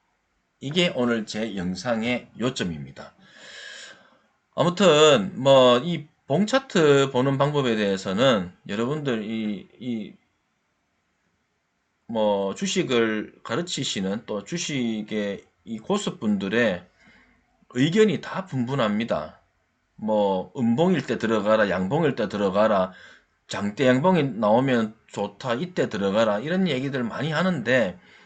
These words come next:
제가 투자를 계속 해보다 보니까 장대 양봉일 때 좋은 거 맞습니다. 근데 이게 추세적으로 계속 유지가 돼서 좋다,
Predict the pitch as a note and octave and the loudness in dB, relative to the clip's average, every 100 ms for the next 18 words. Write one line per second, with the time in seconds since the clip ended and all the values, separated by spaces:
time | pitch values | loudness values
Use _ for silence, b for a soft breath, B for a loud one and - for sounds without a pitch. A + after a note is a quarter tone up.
0 | b b _ - E3 F#3 G3 G3+ G#3+ C#3+ | b b _ -2 0 0 0 2 4 2
1 | G#2 - _ _ _ _ _ - C3 D3+ | -2 -8 _ _ _ _ _ -10 -6 -6
2 | D3 D#3+ D3+ E3 F#3 E3+ E3+ E3+ - A#2+ | -4 -2 -2 0 2 2 2 -4 -4 0
3 | A2 E2 - b b b b b b _ | 0 0 -6 b b b b b b _
4 | A#2 C3 D#3 F3 F3+ F3+ E3 G#3+ A#3 D#3+ | -2 0 2 4 4 2 -2 2 4 2
5 | - D#3 C3+ G2+ - _ _ - C3+ F#3+ | 2 2 4 0 -6 _ _ -4 2 4
6 | A3+ D3+ F2 - A2 C#3+ E2+ F2 - F#3+ | 4 2 0 -6 -6 -4 -4 -6 -6 -4
7 | F#3+ F3 B2+ - b b b b b F3+ | 4 6 6 0 b b b b b -6
8 | G3 F#3 D4 C#4+ C4+ D#3+ C3 B2+ B2+ C3+ | -2 -2 -2 2 2 4 0 -2 -4 -2
9 | E3+ F#3+ F#3 A#2+ A2+ A#3 A3+ D#3+ D3 F3 | -2 -2 -4 -4 -2 2 2 2 0 -2
10 | C3+ G#2+ A2+ G#2+ F2 b b b b b | 0 2 4 2 0 b b b b b
11 | - C#3+ - - F3+ G#2 - | -8 -4 -4 2 4 4 -2